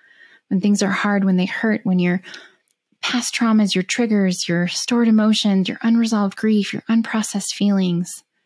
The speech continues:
surface, that is such a great thing. You are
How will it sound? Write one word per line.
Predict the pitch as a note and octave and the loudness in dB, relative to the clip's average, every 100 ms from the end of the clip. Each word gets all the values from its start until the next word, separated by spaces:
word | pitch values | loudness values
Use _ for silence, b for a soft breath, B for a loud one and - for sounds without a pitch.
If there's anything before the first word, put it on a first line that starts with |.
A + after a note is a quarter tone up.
| _ _ _ _ | _ _ _ _
surface, | - - G#3 G#3+ F#4+ - - - _ _ _ _ _ _ _ _ _ - | -8 -2 -2 -2 -6 -6 -16 -18 _ _ _ _ _ _ _ _ _ -12
that | - - | -10 -8
is | |
such | - C4+ B3+ | -6 -4 -4
a | |
great | B3 B3 A#3+ | -2 0 -2
thing. | - B3 G3 G3 - _ _ _ _ _ b b b b b | 0 2 2 -2 -8 _ _ _ _ _ b b b b b
You | - | -2
are | A3 | -2